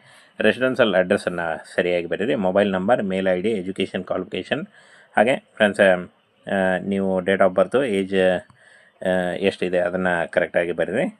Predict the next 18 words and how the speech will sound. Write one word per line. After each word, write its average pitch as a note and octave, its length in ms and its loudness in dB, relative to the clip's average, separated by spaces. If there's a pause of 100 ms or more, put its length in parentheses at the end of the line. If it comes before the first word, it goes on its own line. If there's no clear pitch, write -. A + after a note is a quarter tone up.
ಆನಂತರ G2+ 340 0 (320)
ಫ್ರೆಂಡ್ಸ್, F2+ 400 0 (460)
detail G#2+ 340 2
of G2+ 200 2 (180)
work G#2 200 2
experience G2 460 -2
ಏನಾದರೂ F#2 300 0
ಇದ್ದಲ್ಲಿ F2 380 -2
ಅದನ್ನು F#2+ 360 -2
ಕೂಡ F2 180 -4
ನೀವು, F2 340 -4 (540)
ಆ, F2 120 2
ಬರೀರಿ, F2 400 2 (180)
ಇಲ್ಲಾಂದರೆ G#2 440 0
ನಡೆಯುತ್ತೆ. F#2 720 -4 (720)
ಡೇಟ್ A2 220 4
ಹಾಕಿ G2 240 4
ಇಲ್ಲಿ C3+ 360 0